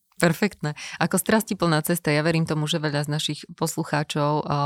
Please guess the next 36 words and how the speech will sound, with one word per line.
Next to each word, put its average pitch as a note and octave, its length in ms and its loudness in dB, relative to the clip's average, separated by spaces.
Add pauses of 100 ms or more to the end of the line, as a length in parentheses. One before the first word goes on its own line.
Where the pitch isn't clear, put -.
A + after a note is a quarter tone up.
pokiaľ D3 320 -2
boli C#3+ 160 -2
teda C#3+ 240 0
v C3 80 -8
roli C#3 160 0
kandidáta, C#3 560 -2
sa C#3+ 160 -2
v - 80 -10
tomto C#3 320 -4
našli, C#3 480 -2
lebo C3+ 240 -2
naozaj C3+ 320 -2
niekedy C3 320 -6
tým C#3+ 160 -4
pohovorom C3+ 640 0
predchádzajú C3+ 640 -2
veľmi C#3 400 -2
strastiplné C#3 720 -2
cesty D3+ 400 -2 (720)
a D3 80 4
tomu, D3 240 4
aby C#3 240 2
teda D3 240 0
prijali C#3 320 2
tú C#3+ 160 -6
pracovnú C3+ 400 0
pozíciu. C#3 480 -2
Takže D3 240 0
netreba D3+ 320 0
sa D#3 160 -2
báť C#3 320 2
a - 40 0 (440)
treba, C#3 320 2
treba D#3 320 4
vydržať C#3+ 480 2
a C#3 120 -2